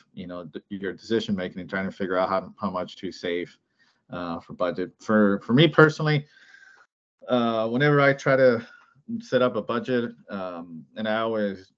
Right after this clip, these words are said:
do set up budgets for, to have an idea of, you know, where I'm, again, where am I trying to get to? Do I wanna make sure I have enough money for retirement or to buy a house? Um,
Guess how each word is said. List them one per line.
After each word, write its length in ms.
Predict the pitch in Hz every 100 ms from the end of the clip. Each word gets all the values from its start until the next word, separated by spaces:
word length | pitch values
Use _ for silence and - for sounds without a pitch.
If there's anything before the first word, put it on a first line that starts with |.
| _
do 160 | 107 117
set 160 | 123
up 140 | 117 110
budgets 340 | 117 123 117
for, 540 | - 107 95 90 95 _
to 100 | 107 101
have 180 | 107 101
an 100 | 98
idea 360 | 87 104 104
of, 120 | 98 - _ _
you 120 | 98
know, 160 | 87 87 -
where 160 | 104
I'm, 120 | 104 - -
again, 260 | 101 98 87
where 140 | 107 107
am 80 |
I 80 | 107
trying 200 | - 107
to 60 | 92
get 220 | 107 117
to? 100 | 123
Do 160 | 101 98
I 160 | 101 98 _
wanna 240 | 101 104 98
make 140 | 107 104
sure 160 | 107
I 60 | 107
have 100 | 101
enough 240 | 98 -
money 160 | 104 95
for 160 | 95
retirement 760 | 85 90 135 147 143 139 135 120
or 140 | 90
to 140 | - 104
buy 180 | 92
a 60 | 87
house? 520 | 131 143 135 127 - _ _ _ _ _ -
Um, 720 | 98 98 92 87 85 85 87